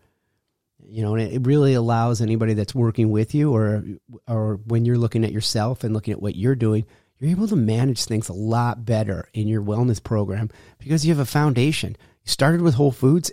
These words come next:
and then you added supplements. So you know what's gonna work and how that they are going to affect you once you put them into play. So make sure that you have your supplements, um, ahead of time if you wanna be able to get into that. Um, it,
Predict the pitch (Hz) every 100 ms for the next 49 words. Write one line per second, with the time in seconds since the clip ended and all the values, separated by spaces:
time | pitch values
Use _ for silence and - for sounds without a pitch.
0 | - 110 - 135 151 123 117 104 98 -
1 | 107 - 95 80 - - _ - 131 127
2 | 135 143 123 - 120 113 147 143 117 113
3 | 123 117 113 - 113 107 131 117 107 117
4 | 117 107 113 110 - - _ 113 - 82
5 | - 113 110 117 120 - 104 113 117 110
6 | 107 98 101 92 - - 113 - - _
7 | _ 160 165 175 151 135 131 117 110 127
8 | 127 123 123 - - - _ _ - 110
9 | 110 110 107 - _ _ _ _ _ -
10 | 123 90 123 131 139 131 127 - 113 107
11 | 110 113 107 107 104 113 117 117 113 113
12 | 110 - - - _ 101 104 104 101 101
13 | - _ _ _ 117 110